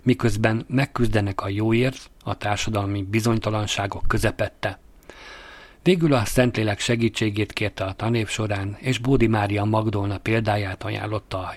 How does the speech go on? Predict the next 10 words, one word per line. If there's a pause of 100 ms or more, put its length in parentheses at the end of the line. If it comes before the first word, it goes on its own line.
(100)
jelenlévők
figyelmébe. (2500)
Átadás
előtt
a
Keszthelyi
Kiskastély
Római
Katolikus
Óvoda.